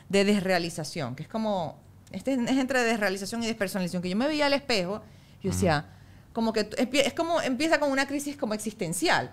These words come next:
Speaker 2: Sí.
Speaker 1: Yo decía, "¿Qué es esto?". En esa época ni Google ni nada. Y yo le llegué a mi papá con un montón de preguntas y mi papá dijo, "Dios mío, esta niña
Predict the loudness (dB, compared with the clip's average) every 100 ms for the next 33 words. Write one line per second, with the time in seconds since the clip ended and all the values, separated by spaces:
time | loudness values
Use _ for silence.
0 | -10 -12 -14 -20 -20 -20 -12 -10 -8 -10
1 | -6 -2 -2 -4 -14 -10 -8 -6 -4 0
2 | 2 4 6 6 4 2 2 4 6 6
3 | 4 0 -12 -20 -20 -20 -4 4 6 6
4 | 6 6 6 8 8 8 8 8 8 6
5 | 6 6 6 6 4 6 6 6 4 2
6 | 0 0 2 0 0 -2 -2 0 0 0
7 | -2